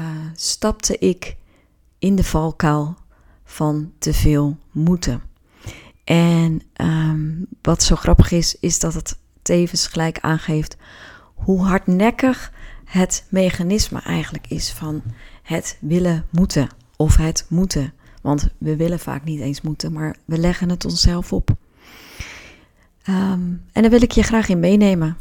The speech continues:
Dat stukje achterkant wil ik je graag laten zien, omdat, ehm, ik geloof heel erg in practice what you preach. Dus ik kan wel allerlei dingen gaan vertellen van, "Oh, je moet dit en je moet dat." <laughs> Hoor je het woord moeten.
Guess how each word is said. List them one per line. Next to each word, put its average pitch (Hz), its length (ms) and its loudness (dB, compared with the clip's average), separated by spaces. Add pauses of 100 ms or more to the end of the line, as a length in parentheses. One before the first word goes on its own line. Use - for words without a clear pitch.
Dat - 220 -6
stukje - 380 0
achterkant 190 580 -2
wil 190 120 -2
ik 175 120 -4
je - 100 -6
graag 185 280 -2
laten 165 300 0
zien, 185 360 2 (480)
omdat, 160 600 0 (140)
ehm, 156 540 -2
ik - 100 -4
geloof 190 280 2
heel 196 220 4
erg - 220 0
in 185 140 -2
practice - 420 4
what 165 180 0
you 160 120 -4
preach. - 440 -2 (440)
Dus 165 180 -8
ik 180 100 -8
kan 180 200 -2
wel 165 220 -4
allerlei 196 580 0
dingen 170 320 -2
gaan 170 240 -6
vertellen 165 420 -6
van, 160 260 -10
"Oh, 190 220 -4
je 190 140 -2
moet 185 240 -2
dit 185 300 -4
en 165 80 -4
je 175 80 -6
moet 180 180 -6
dat." 170 340 -4 (440)
<laughs> - 500 -12
Hoor 160 140 6
je 170 80 6
het 160 140 -2
woord 156 240 -2
moeten. 190 300 -2